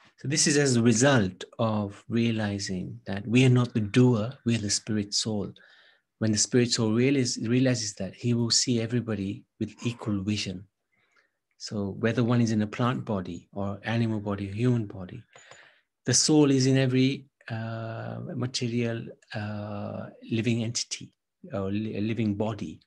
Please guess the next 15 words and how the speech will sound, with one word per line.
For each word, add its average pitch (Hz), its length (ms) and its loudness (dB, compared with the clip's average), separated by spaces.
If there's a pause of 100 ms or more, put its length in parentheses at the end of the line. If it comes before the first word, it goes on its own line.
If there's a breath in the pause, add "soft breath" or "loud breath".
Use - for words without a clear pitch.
(360)
So 139 480 -4
we, 131 260 -4
thus 127 300 -4
the 120 420 -4 (240)
spiritualist 190 720 2
treats 226 400 4
everybody 156 560 2 (920 loud breath)
with 151 260 4
equal 175 380 4
vision. 120 480 2
They 131 80 0
may 196 140 6
treat 202 240 2
them 147 240 4
differently - 720 2